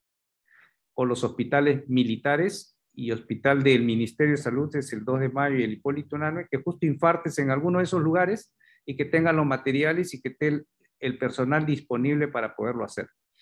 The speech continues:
Estamos hablando nosotros de una cosa, eh, interesante, porque si hay un infarto, no es que tengamos la capacidad de poderlo resolver en ese momento, ¿no? Eh, lamentablemente no existe una ley de infarto acá en el Perú.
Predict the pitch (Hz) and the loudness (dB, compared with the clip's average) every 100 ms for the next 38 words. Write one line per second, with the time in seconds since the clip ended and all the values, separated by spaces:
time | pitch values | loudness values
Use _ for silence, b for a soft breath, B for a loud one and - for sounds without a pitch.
0 | B B B B B B _ _ _ _ | B B B B B B _ _ _ _
1 | _ 135 180 214 - 139 160 175 165 143 | _ 0 4 6 6 6 4 4 4 2
2 | 170 170 170 165 160 170 160 160 147 - | 2 2 2 2 0 -2 0 0 0 -6
3 | _ 139 123 117 120 123 123 120 190 165 | _ -6 -4 -4 -4 -2 -2 0 0 0
4 | 131 - 117 - 123 120 110 - 131 139 | -2 -2 -6 -4 -2 0 -2 -2 2 4
5 | 180 196 180 139 - 170 170 - 240 - | 4 2 0 -2 0 0 0 -2 -10 -10
6 | _ - 143 160 160 - 139 156 165 170 | _ -6 -2 -2 -2 -2 0 0 0 0
7 | 151 127 - 127 120 113 127 151 160 156 | 0 -2 -2 -4 -4 -2 0 2 2 0
8 | 123 143 151 135 120 120 120 139 139 139 | -2 0 -2 -6 -8 -6 -4 -2 -2 -2
9 | 139 131 110 131 110 90 _ _ _ _ | -2 -4 -2 -2 -4 -6 _ _ _ _
10 | _ _ _ _ 120 151 180 b b b | _ _ _ _ -8 -6 -8 b b b
11 | b b b _ 120 117 127 127 123 165 | b b b _ -4 2 6 6 6 6
12 | 160 160 165 165 151 147 151 170 156 160 | 6 4 2 2 0 0 0 -4 -4 -2
13 | 151 123 135 156 147 120 117 - 147 - | 0 0 2 2 2 -2 -4 -4 -4 -4
14 | 127 - 135 123 - 110 127 180 | -6 -4 -4 -6 -4 -4 -4 -6